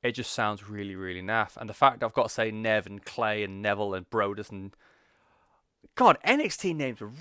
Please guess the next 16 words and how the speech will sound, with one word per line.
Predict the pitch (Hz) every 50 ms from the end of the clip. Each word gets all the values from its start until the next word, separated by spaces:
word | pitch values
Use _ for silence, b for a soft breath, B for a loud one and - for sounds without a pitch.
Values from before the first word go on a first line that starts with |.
| 185 214
really, | 269 277 254 233 202 175
really | 175 151 170 208 202 180 160 139 123
shit | - - - - 143 -
at | 95 -
this | - 92 -
time, | - - 98 92 95 101
weren't | 104 104 95 -
they? | - 90 90 95
And | - 175 233 247
just | 214 220 156 -
W | - 175 151 147
W | 139 120 123 123
E | 113
names | 104 101 104 92 98
in | 90
general. | - 95 90 87 82 87 90 90